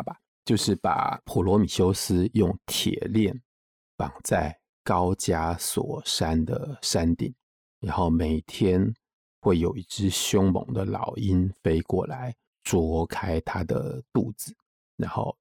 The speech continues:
吃普罗米修斯的肝。但是第二天，这一切他的肝脏又会复原，然后整个酷刑又再重演一遍。那希腊神话里面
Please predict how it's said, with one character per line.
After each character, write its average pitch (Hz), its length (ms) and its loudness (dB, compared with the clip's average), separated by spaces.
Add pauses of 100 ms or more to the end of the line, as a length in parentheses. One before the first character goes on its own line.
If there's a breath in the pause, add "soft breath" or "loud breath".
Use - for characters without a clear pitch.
(160)
吃 98 600 2 (160)
普 - 200 -6
罗 87 180 -2
米 82 100 -4
修 87 220 -2
斯 - 180 -4
的 80 220 -8
肝。 78 320 -2 (600)
但 104 160 4
是 107 100 6
第 113 280 6
二 98 120 8
天， 95 460 2 (260)
这 - 140 2
一 95 140 2
切 87 500 2
他 - 120 -4
的 85 200 2
肝 87 240 2
脏 82 240 0
又 85 100 2
会 - 160 0
复 - 300 -4
原， - 280 -8 (200)
然 87 120 -4
后 - 480 -2 (120)
整 82 300 2
个 - 180 -4
酷 98 280 0
刑 98 280 -4
又 98 120 -2
再 - 460 -8
重 85 260 -2
演 90 240 0
一 - 140 -8
遍。 - 140 -6 (200)
那 104 140 0
希 - 240 0
腊 87 400 0
神 85 300 -2
话 92 180 0
里 - 140 -4
面 90 340 0